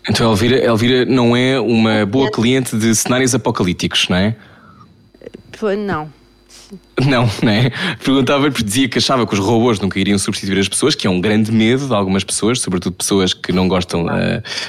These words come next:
Speaker 1: eh, de
Speaker 2: Os
Speaker 1: sair de casa.
Speaker 2: robôs, eu sou muito
Speaker 1: <laughs>
Speaker 2: favorável, aliás, temos os robôs que já
Speaker 1: Uhum.
Speaker 2: nos fazem uma série de coisas, não só na
Speaker 1: Uhum.
Speaker 2: indústria, mas até em casa, os aspiradores, uma série,
Speaker 1: Uhum.
Speaker 2: desde uma máquina
Speaker 1: As
Speaker 2: de lavar.
Speaker 1: bimbis da vida,
Speaker 2: Pode
Speaker 1: sim.
Speaker 2: ser assim, um, exatamente.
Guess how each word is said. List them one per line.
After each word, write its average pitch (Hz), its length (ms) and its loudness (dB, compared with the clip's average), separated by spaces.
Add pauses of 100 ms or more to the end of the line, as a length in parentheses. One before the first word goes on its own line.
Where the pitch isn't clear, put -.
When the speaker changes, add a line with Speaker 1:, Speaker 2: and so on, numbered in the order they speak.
Speaker 1:
eh, 82 300 0
de 82 60 -2
Speaker 2:
Os 220 120 -2
Speaker 1:
sair - 200 0
de 202 40 0
casa. 113 300 0
Speaker 2:
robôs, 247 180 0 (180)
eu 196 140 -4
sou 190 220 0
muito 202 680 0
Speaker 1:
<laughs> - 60 -20
Speaker 2:
favorável, 147 640 -2
aliás, 143 420 -4
temos 147 300 -8
os 131 80 -8
robôs 139 460 -4
que - 80 -10
já 180 160 0
Speaker 1:
Uhum. 185 60 0
Speaker 2:
nos 127 120 -4
fazem 131 340 -6
uma 127 120 -14
série 135 280 -6
de - 100 -10
coisas, 170 480 -4
não 135 120 -8
só 131 220 -8
na 127 140 -6
Speaker 1:
Uhum. 139 100 -6
Speaker 2:
indústria, 165 480 -2
mas 135 120 -6
até 131 200 -8
em 170 100 -6
casa, 143 500 -6
os 131 160 -8
aspiradores, 147 1120 -6
uma - 120 -14
série, - 200 -4
Speaker 1:
Uhum. 170 260 0
Speaker 2:
desde 135 240 -4
uma 143 140 -6
máquina - 360 -6
Speaker 1:
As 104 40 0
Speaker 2:
de 107 60 0
lavar. 101 200 2
Speaker 1:
bimbis 120 140 0
da 143 100 0
vida, 123 380 -2 (240)
Speaker 2:
Pode 165 200 -4
Speaker 1:
sim. - 40 -8
Speaker 2:
ser 170 160 -4
assim, 165 220 -8
um, 165 180 -8
exatamente. 190 640 -6